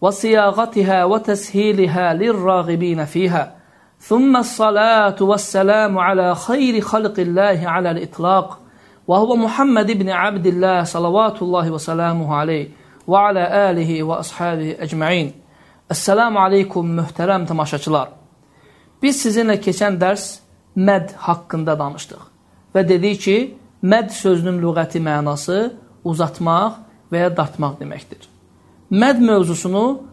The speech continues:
Süleyman Əl-Cəmzuri özünün Tuhfatul Atfal əsərində qeyd edərək belə buyurur. "Vəl meddu asliyyun və fər'iyyun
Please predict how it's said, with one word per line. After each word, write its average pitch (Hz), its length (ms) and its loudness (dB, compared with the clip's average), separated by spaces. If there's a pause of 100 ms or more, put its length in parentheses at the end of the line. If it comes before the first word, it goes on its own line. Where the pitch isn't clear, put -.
Süleyman 208 520 4
Əl-Cəmzuri 185 920 2 (260)
özünün 208 400 2
Tuhfatul 185 480 -4
Atfal 196 480 -2
əsərində 170 840 0
qeyd 190 260 4
edərək 175 320 -2
belə 165 240 -2
buyurur. 135 320 -4 (640)
"Vəl 202 240 2
meddu 214 540 2
asliyyun 190 840 2
və 196 220 2
fər'iyyun 185 840 0